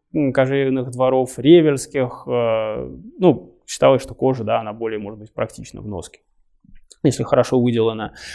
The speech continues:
А, полотняные лёгкие штаны для русских солдат начали вводить уже гораздо-гораздо позднее.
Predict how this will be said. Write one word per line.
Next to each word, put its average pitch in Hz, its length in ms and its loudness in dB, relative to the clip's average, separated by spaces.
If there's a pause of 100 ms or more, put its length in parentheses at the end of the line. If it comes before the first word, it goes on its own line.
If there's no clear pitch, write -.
(240)
А, 127 400 4 (500)
полотняные 147 880 4
лёгкие 139 400 4
штаны 160 840 2
для 131 300 4
русских 139 280 -4
солдат 151 540 0
начали 127 380 -2
вводить 117 400 -4
уже 113 300 -2
гораздо-гораздо 110 680 -2
позднее. 101 540 -10